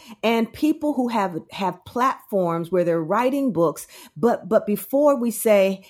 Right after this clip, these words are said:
"Hey, Doctor Brenda, tell me what I should do," I would say, "Before you ask me to do your heavy lifting, do your work.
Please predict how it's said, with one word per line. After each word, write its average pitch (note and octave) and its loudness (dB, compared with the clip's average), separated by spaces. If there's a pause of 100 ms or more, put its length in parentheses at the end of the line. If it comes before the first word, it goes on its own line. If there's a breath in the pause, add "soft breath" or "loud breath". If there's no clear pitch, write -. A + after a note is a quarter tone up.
"Hey, C4 0
Doctor B3 -2
Brenda, G#3 -2
tell A#3 -2
me A#3+ 0
what G#3 2
I G3+ 0
should F3+ -8
do," D#3+ 0 (460 loud breath)
I A#3+ 2
would C4+ -2
say, E3 0 (100)
"Before B3+ 2
you D4 2
ask A3 -4
me A3+ 2
to F#3+ 2
do G3 -2
your G#3 2
heavy F#3+ -2
lifting, E3+ -2
do A3+ 2
your B3 4
work. D3 -4